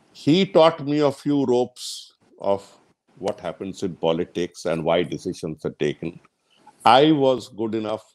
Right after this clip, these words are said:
I was lucky enough to show him how the bureaucracy functions. It's, it's, it's a very beautiful relation, P S and Mantri ji. But there again, <laughs> I had a tenure of five years. He had a tenure of five years. I stayed two years.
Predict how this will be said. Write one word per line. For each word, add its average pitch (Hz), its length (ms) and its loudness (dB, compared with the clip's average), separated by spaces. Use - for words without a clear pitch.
I 110 200 -2
was 110 180 -4
lucky 92 320 -6
enough 92 300 -8
to 120 80 -6
show 101 260 -8
him 85 280 -8
how 107 100 6
the 113 120 0
bureaucracy 87 640 -2
functions. 71 520 -10
It's, 139 120 0
it's, 190 200 2
it's 170 340 0
a 175 60 2
very 180 320 2
beautiful 151 480 2
relation, 104 520 0
P 92 220 0
S 98 180 -2
and 85 180 -2
Mantri 78 400 -4
ji. 82 280 -6
But 113 240 4
there 160 280 6
again, 190 300 -2
<laughs> 165 60 -2
I 143 40 -2
had 147 120 -4
a 131 60 -8
tenure 110 440 -8
of 107 80 -8
five 92 400 -6
years. 82 300 -8
He 87 80 -6
had 98 160 -2
a 104 60 -8
tenure 82 420 -8
of 80 80 -12
five 69 340 -6
years. - 440 -10
I 82 120 0
stayed 80 380 -6
two 73 200 -6
years. - 540 -8